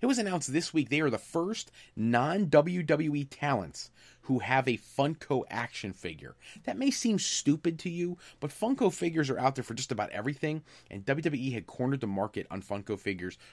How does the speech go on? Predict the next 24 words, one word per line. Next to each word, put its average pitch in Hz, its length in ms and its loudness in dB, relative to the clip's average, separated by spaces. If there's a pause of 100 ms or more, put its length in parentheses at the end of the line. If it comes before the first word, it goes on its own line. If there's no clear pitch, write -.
for 117 140 -6
wrestling. 123 460 -4 (320)
Well, 92 160 -8
the 85 80 -6
Young 139 260 4
Bucks 139 240 2
have 107 220 -4
broken 123 320 2
that. 78 240 -6 (220)
That's 208 240 -4
how 247 120 0
established 165 640 -4
they 101 160 2
are. 78 220 -6 (280)
That's 127 300 2
why, 101 380 4 (240)
even 107 200 -2
though 113 100 2
it's 110 120 -6
not 107 140 -2
one 110 120 -2
of 101 60 -2
their 104 80 2
goals, 98 400 2